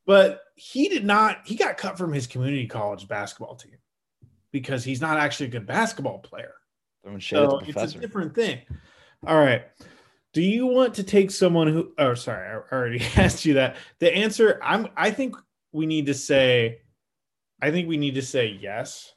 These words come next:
Speaker 1: um, because I think that you need to take someone who at least has a chance.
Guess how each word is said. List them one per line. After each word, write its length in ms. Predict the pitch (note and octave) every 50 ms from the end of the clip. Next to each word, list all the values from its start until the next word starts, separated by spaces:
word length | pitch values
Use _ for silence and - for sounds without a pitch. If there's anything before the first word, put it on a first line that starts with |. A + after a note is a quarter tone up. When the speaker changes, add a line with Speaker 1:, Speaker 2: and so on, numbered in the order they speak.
| _ _ _ -
Speaker 1:
um, 300 | C3 C3 B2+ B2+ B2 A#2
because 300 | B2+ C3 B2 D#3 C#3+ C3
I 180 | - C3+ C#3 C#3+
think 420 | - - D#3+ D3+ C#3 B2+ - - _ _ _ _ _ _ _ _ _ -
that 560 | C3+ C#3 C#3 C3+ C3 B2+ B2 A#2 A2 - - _ _ _ _ _ _ _ _ _ _ _ _ _ _ _ _ _ _ _ -
you 180 | C#3+ C3+ D3
need 160 | D#3 F3 F#3
to 80 | F#3 F#3+
take 220 | F#3+ G3 F#3 E3
someone 220 | - - F3+ E3 D3+
who 100 | C#3+ D3 C#3
at 220 | B2+ A2+ A2+ A2+
least 280 | B2 C3 C3+ C#3+ C3+ -
has 240 | E3+ D#3+ C#3+ B2+
a 120 | A#2 G2+ G2+ -
chance. 920 | - - - - - B2 B2+ B2 G#2+ G2 G#2 - - - - - - _